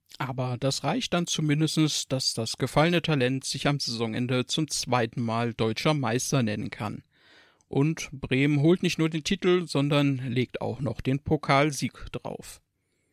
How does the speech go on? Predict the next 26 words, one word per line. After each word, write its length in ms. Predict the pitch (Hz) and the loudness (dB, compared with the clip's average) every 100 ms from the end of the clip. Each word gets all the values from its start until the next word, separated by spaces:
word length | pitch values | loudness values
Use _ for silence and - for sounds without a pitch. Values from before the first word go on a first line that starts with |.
| _ _ _ | _ _ _
Zudem 520 | - 156 151 156 165 170 | -2 0 2 2 2 4
erinnert 400 | 170 160 156 - | 4 4 2 2
sich 220 | 147 143 | -2 2
Reich 260 | 123 131 | 2 2
später 460 | - 120 120 131 127 | 0 0 2 2 4
sehr 140 | 127 | 4
positiv 600 | 156 - 123 127 123 123 - | 2 2 0 0 -2 -2 -2
an 120 | 123 | -2
die 100 | 123 | -2
Zeit, 380 | - 127 120 - - - | 2 2 2 0 -20 -2
auch 260 | 139 139 - | 2 2 2
wenn 140 | 123 | 2
er 120 | 131 | 2
weit 240 | 110 110 - | 2 -2 -2
von 200 | 147 135 | 0 0
einem 180 | 135 | 0
Stammplatz 560 | 143 - 127 113 - - | -2 -2 -4 -4 -6 -4
entfernt 500 | 147 - 139 123 127 | -4 -4 -6 -6 -8
war. 220 | 73 - - - _ _ _ _ _ _ _ | -10 -12 -18 -20 _ _ _ _ _ _ _
Für 180 | - 170 | -6 -2
ihn 260 | 175 180 160 | 0 0 0
geht 240 | 123 117 | -2 -2
es 160 | 135 - | -2 -2
nun 160 | 127 | -2
ins 160 | 143 - | -2 -2
Ausland. 680 | 120 113 - - - - | -4 -2 -4 -6 -10 -14